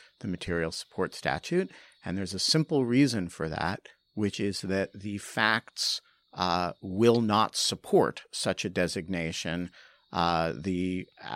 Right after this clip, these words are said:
uh, for the, for the, uh, simple reason that the Muslim Brotherhood, as such,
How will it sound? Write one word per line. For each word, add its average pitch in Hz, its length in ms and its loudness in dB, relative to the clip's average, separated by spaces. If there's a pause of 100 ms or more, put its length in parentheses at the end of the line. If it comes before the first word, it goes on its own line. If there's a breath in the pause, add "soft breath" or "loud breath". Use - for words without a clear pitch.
(120)
uh, 82 340 -2 (140)
for - 260 -2
the, 101 120 -4 (120)
for - 240 -4
the, 95 400 -4
uh, 87 300 -4 (360)
simple 123 600 2
reason 104 760 -2
that 98 280 -4
the 101 60 -2
Muslim 104 400 0
Brotherhood, 98 640 -2 (180)
as 95 260 0
such, - 640 0